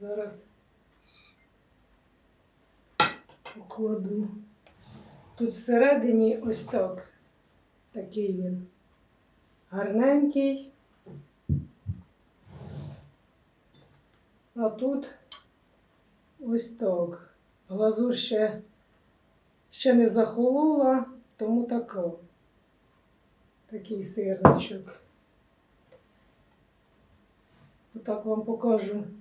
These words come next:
М'якенький дуже. Ніжний такий. Така смакота.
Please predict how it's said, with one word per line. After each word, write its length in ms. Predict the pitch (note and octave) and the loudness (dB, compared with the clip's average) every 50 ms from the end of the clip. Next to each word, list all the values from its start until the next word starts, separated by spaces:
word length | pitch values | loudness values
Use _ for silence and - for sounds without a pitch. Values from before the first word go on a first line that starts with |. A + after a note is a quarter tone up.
| - _ _ _ _ _ _ _ _ _ _ _ _ _ _ _ | -20 _ _ _ _ _ _ _ _ _ _ _ _ _ _ _
М'якенький 760 | A3 A3 A3 A3+ A3 C4+ D4+ D#4+ D#4 D4+ C#4 - B3+ B3 A#3+ | 0 0 0 0 0 2 4 4 4 4 2 0 0 -2 -2
дуже. 600 | G3+ G3 A#3 A#3+ A#3+ A3+ G#3+ G3 A3 A3 G#3+ G#3 - - - - _ _ _ _ _ _ _ _ _ _ _ _ _ _ _ _ _ _ _ _ _ _ _ _ _ _ _ _ _ _ _ _ | 0 2 2 4 4 4 2 2 0 -2 -2 -2 -6 -12 -18 -20 _ _ _ _ _ _ _ _ _ _ _ _ _ _ _ _ _ _ _ _ _ _ _ _ _ _ _ _ _ _ _ _
Ніжний 640 | G3+ A3 B3+ C#4 D4+ D4+ C4 A#3 G#3+ A#3 A#3 A#3 A#3 | 4 4 6 6 6 6 4 4 4 4 4 4 2
такий. 680 | - A3 A3 A3 - A3+ A3+ A3 G3 - - - - - _ _ _ _ _ _ _ _ _ _ _ _ _ _ _ _ _ _ _ _ _ _ _ _ _ _ _ _ _ _ _ _ _ _ _ _ _ _ _ _ _ _ _ _ _ _ _ _ _ _ _ _ _ - - _ _ _ _ _ _ _ _ _ _ _ _ _ _ _ _ _ _ _ _ _ _ _ _ _ _ _ _ _ _ _ _ _ _ _ _ _ _ _ _ _ _ | 0 -2 -2 -2 -2 0 0 2 0 -2 -8 -14 -18 -20 _ _ _ _ _ _ _ _ _ _ _ _ _ _ _ _ _ _ _ _ _ _ _ _ _ _ _ _ _ _ _ _ _ _ _ _ _ _ _ _ _ _ _ _ _ _ _ _ _ _ _ _ _ -20 -20 _ _ _ _ _ _ _ _ _ _ _ _ _ _ _ _ _ _ _ _ _ _ _ _ _ _ _ _ _ _ _ _ _ _ _ _ _ _ _ _ _ _
Така 300 | A3 G#3+ - - G#3+ - | -12 -10 -4 -4 -4 -4
смакота. 680 | - - G#3 G3 F#3 - G#3+ F#3+ - - G3+ F#3+ F3+ | -4 -6 -8 -8 -8 -8 -10 -10 -10 -10 -8 -8 -8